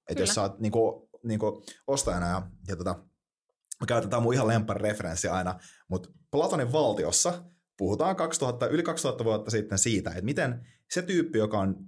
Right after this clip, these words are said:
Speaker 1: hyvä tekee jonkun asian, niin on myös hyvä tekee sen vastakohdan.
Speaker 2: Kyllä.
Speaker 1: Ja siellä käytettiin siis tällaista esimerkkiä, että lääkäri on paras myrkyttäjä ja joku, joku sillanrakentaja paras niinku tuhoa semmoisen jossain piirretystilanteessa, totta kai Kreikan
Speaker 2: Mm.
Speaker 1: kaupunkivaltiot siellä.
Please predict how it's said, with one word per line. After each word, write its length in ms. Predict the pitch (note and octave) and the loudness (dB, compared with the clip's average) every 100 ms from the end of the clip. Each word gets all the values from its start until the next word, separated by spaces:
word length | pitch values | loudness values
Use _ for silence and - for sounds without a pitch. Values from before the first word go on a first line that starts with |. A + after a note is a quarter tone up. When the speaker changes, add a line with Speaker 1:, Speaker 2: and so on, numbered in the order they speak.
| - | -4
Speaker 1:
hyvä 160 | C#3 E3+ | 0 0
tekee 240 | B2 G#2+ | 0 0
jonkun 320 | G2 A#2+ A2 F#2 | 0 2 0 0
asian, 360 | F#2+ G2+ E2+ | 0 0 0
niin 140 | E2+ F2 | -2 -4
on 220 | F#2 G2+ | 0 2
myös 220 | F2+ F#2 | 2 2
hyvä 140 | G#3 | 0
tekee 240 | F#3 G#2 E2 | 0 0 0
sen 220 | G2 E2+ | -2 -2
vastakohdan. 640 | E2+ - F2 - - G2+ - _ - | -4 -2 -4 -10 -12 -12 -14 _ -16
Speaker 2:
Kyllä. 160 | F3+ - | -10 -2
Speaker 1:
Ja 60 | |
siellä 140 | B2+ A#2 | 0 2
käytettiin 380 | G#2+ G#2+ - | 0 0 0
siis 140 | A#2 A#2 | 2 2
tällaista 340 | F#2 G2 G2 | 0 0 -2
esimerkkiä, 500 | F#2+ F#2 F#2+ - F2 | -4 -4 -4 -4 -6
että 220 | E2 - - - - | -4 -8 -10 -8 -4
lääkäri 360 | C3 A#2 A2 | -2 -2 -2
on 60 | F#2+ | -2
paras 280 | G#2+ G2 C3+ | -2 0 2
myrkyttäjä 760 | A#2 G2+ - F2+ F#2+ F#2 F2 | 4 2 0 -4 -2 -2 -2
ja 140 | F2 | -2
joku, 360 | G2 G#2 A#2 A2+ - - - | -2 2 2 0 -4 -10 -4
joku 200 | F#2+ G#2 | -2 0
sillanrakentaja 680 | C3+ A#2 G#2 G2 G#2 G2 F2+ | 2 2 0 -2 -2 -2 -4
paras 360 | G#2 F#2 - | -4 -4 -2
niinku 200 | G2 F2+ | -4 -4
tuhoa 300 | - G2 E2+ | -2 -2 0
semmoisen 360 | F2 F#2 F#2 F2+ | 0 0 0 -2
jossain 240 | - F2+ | -2 -2
piirretystilanteessa, 800 | F2 F2+ F2+ D2+ - D#2 E2 - | -2 -2 -2 -6 -8 -8 -8 -8
totta 140 | - G2 | -6 -4
kai 260 | F2 D#2+ A2+ _ _ - | -4 -6 -12 _ _ -6
Kreikan 300 | G2 F2+ F#2 | -4 -2 -4
Speaker 2:
Mm. 40 | |
Speaker 1:
kaupunkivaltiot 640 | G#2 F#2+ F#2+ G2 F2 F#2+ F#2+ | -2 -2 -4 -6 -4 0 0
siellä. 360 | G#2+ F#2+ A#2+ | 2 0 -4